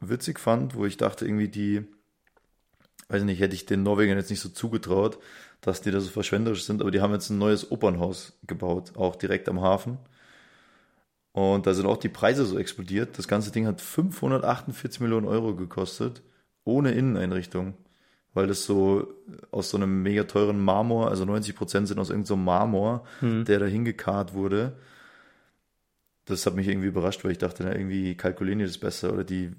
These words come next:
Speaker 1: ich hab so ein Bild von Norwegen, dass die alles immer so mega gut machen <laughs> und dann bauen die da auch so ein verschwenderisches Opernhaus hin. Aber es sieht cool aus. Also ich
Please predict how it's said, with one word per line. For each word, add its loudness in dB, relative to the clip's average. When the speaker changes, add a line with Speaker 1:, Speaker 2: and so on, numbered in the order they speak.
Speaker 1:
ich -8
hab 0
so -8
ein -2
Bild 0
von -2
Norwegen, 0
dass -4
die -8
alles -4
immer -4
so -4
mega 0
gut -8
machen -4
<laughs> -4
und -6
dann 0
bauen 0
die -2
da 0
auch -2
so -4
ein -6
verschwenderisches -4
Opernhaus -4
hin. -6
Aber 6
es 4
sieht -6
cool 0
aus. 2
Also 0
ich -4